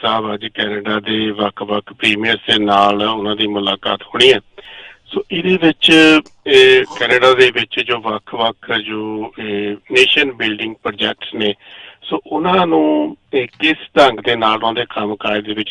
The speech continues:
ਤੇਜ਼ੀ ਲਿਆਂਦੀ ਜਾਵੇ, ਇਹ ਕਿਸ ਢੰਗ ਦੇ ਨਾਲ ਇਹ ਜਿਹੜੇ ਪ੍ਰੋਜੈਕਟਸ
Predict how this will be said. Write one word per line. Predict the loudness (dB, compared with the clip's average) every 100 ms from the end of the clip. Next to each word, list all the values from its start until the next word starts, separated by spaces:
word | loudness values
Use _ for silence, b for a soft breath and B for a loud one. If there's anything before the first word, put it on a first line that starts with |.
| -4
ਤੇਜ਼ੀ | -4 -2 -6 0
ਲਿਆਂਦੀ | 2 2 0
ਜਾਵੇ, | 0 0 0 -4 -6 B B B -12
ਇਹ | -10 0
ਕਿਸ | 0 2 2
ਢੰਗ | 2 0
ਦੇ | -2
ਨਾਲ | 2 2 2 0
ਇਹ | -2 -4 -4
ਜਿਹੜੇ | -4 -6
ਪ੍ਰੋਜੈਕਟਸ | -6 -6 -4 -4